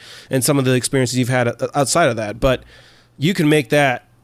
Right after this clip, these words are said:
a little bit raunchier, and I feel like people would still like you because they, you kinda have that, like, "Oh, I get it. This guy's lived that."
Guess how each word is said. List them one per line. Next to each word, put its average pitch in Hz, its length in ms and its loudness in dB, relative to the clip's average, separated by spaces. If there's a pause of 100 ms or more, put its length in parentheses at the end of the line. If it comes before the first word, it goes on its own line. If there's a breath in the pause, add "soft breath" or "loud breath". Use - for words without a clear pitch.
(120)
a 143 80 2
little 139 240 4
bit 131 100 0
raunchier, 127 380 0
and 123 100 2
I 123 60 0
feel 135 160 0
like 117 100 -4
people 131 240 0
would 123 140 0
still 131 240 0
like 127 240 0
you 123 80 -6
because 120 260 -2
they, 120 240 -2
you 131 160 -8
kinda 131 300 0
have 117 240 -2
that, 117 160 -4
like, 113 180 -8
"Oh, 147 140 2
I 127 100 2
get 131 220 0
it. 117 60 -10
This 139 120 0
guy's 135 260 0
lived 127 280 0
that." 147 320 0